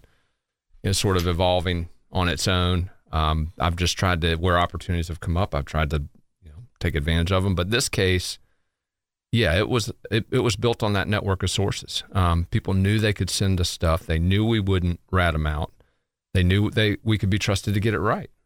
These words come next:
And so I think all of that played a big part in getting all that information early,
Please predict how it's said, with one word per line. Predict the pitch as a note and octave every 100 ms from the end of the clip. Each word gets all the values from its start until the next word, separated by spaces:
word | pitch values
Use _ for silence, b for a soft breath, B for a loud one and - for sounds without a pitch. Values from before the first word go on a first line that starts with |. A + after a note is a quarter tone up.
| _ _ -
And | F2
so | - F2+
I | F#2
think | G#2+ G2
all | E2+ F#2+
of | G2
that | G2+ F#2+ - _
played | G2 F#2+
a |
big | E2 F#2+ G#2 F#2 -
part | - A2+ -
in | F2+ F2+
getting | G2+ G2+ G2
all | F#2+ F#2+
that | F#2
information | G2+ F#2+ G2 F#2+ F#2+ F#2 -
early, | F#2 F#2 F2+ F2